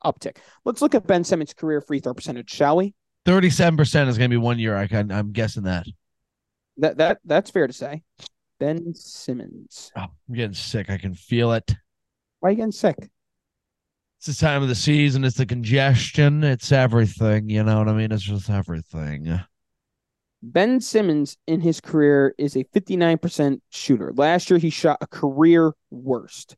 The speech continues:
Speaker 1: Um, his last year in Philly, he shot sixty-one percent from the free throw line. In Brooklyn last year, he shot forty-four percent.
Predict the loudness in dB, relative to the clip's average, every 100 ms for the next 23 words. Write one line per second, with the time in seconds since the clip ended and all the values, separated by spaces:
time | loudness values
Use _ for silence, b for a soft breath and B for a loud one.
0 | _ _ _ _ _ _ _ -8 -6 -6
1 | -6 -6 -10 -16 _ -2 2 2 2 2
2 | 2 2 4 4 2 0 0 -2 -4 -8
3 | -6 -2 0 0 -2 0 -2 -2 -2 2
4 | 4 4 2 2 0 -2 -6 _ _ _
5 | _ _ -4 0 0 0 0 -2 -2 -2
6 | -2 -2 -2 -4 -4 -2 2 2 2 -4
7 | -4 -10 -16